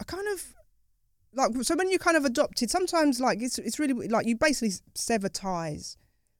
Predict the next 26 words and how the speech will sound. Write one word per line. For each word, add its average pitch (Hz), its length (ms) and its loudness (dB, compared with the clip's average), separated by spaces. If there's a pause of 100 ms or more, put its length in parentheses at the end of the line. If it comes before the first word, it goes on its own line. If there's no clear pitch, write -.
with 180 120 -6
your 175 120 0
biological 170 500 0
family. 156 480 -8 (520)
And 196 300 2
depending, 254 600 2 (160)
sometimes 277 560 2
I've 214 240 0
met, 226 340 2
like, - 340 -2 (260)
people 214 240 -2
who've 208 140 0
been 202 160 0
adopted, 185 640 -2 (640)
and 185 520 0 (320)
the 254 60 -2
first 330 300 2
time 294 160 2
they've 254 160 2
met 254 260 2
somebody 226 320 2
that 202 160 0
they 214 100 2
were 202 120 4
related 202 360 2
to 185 340 2